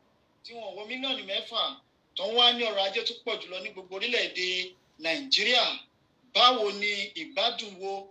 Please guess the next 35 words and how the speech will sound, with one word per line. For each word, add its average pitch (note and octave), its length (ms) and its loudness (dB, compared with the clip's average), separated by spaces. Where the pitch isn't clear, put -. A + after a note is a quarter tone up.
ni, F#3 180 -16
ni G3 180 -8
ọmọ G3 320 -4
ìpínlẹ̀ A#3 340 -4
Ondo F#3+ 280 -4
ìbá F#3+ 260 -4
máa F3+ 220 -4
jẹ - 160 -6
báyìí F3+ 560 0
tó D#3+ 60 -12
bá F#3 100 -2
yẹ G3 120 -2
pé G3 160 -8
a E3+ 140 -12
wà E3 180 -12
nílùú D#3+ 320 -16
wa? D#3+ 120 -8
Ẹnu A3 280 -8
wa A#3 280 0
kára A3 280 0
wa, G#3+ 160 0
ojú G3 320 -8
wa G#3 220 0
kára F#3+ 300 -2
wa. F#3 160 -4
Kò F#3 80 -6
ní A3+ 140 -2
sí D4 160 -2
pé B3+ 160 -4
ẹnìkan G#3+ 440 -2
ṣẹrú A3+ 320 4
ẹnìkan, G#3 440 -6
kò E3 60 -10
sí - 240 4
ọ̀rá A3 220 0